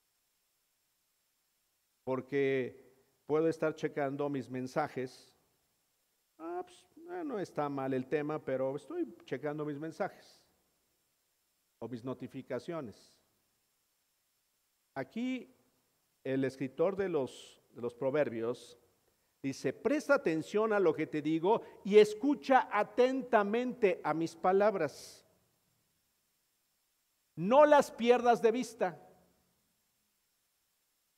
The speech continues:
Hace ocho días yo les dejé,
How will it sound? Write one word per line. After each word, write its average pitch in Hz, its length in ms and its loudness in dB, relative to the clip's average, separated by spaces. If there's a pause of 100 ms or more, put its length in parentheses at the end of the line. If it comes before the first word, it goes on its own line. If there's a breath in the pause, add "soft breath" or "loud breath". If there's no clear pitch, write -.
(1160)
Hace 226 220 2
ocho 233 200 2
días 240 280 4
yo 233 120 2
les 233 180 4
dejé, 208 640 0